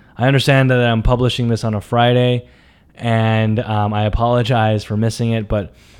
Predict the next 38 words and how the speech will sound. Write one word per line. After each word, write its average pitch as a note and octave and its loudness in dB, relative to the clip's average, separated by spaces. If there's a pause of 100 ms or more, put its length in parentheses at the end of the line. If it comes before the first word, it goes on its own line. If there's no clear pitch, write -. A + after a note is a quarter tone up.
(140)
it A2 -2
is A2+ -2
Thursday, A2 -2 (380)
uh, G2+ -4
now G#2 -2
at G#2 -2
around G2 -2
seven G#2 -4
P G2+ -6
M, G2 -4 (360)
and G2+ -8
I F#2+ -6
still G#2+ -8
have G2 -8
to F2+ -8
go F#2 -8
back F2+ -10 (120)
and, F2 -14
uh, F#2 -14
export F#2+ -10
all F#2 -6
the, F2 -8 (320)
the G#2+ -12
footage E3+ 2
and B2+ -2
the A#2+ 0
audio B2+ 0
and G#2 -4
sync A#2+ -4
everything G#2 -4
up. G2 -4 (1300)
So G#2+ -2
you're G#2+ 0
definitely A#2 0
getting G2 -2
this F#2+ -6
Friday F#2 -6
morning. A#2 -2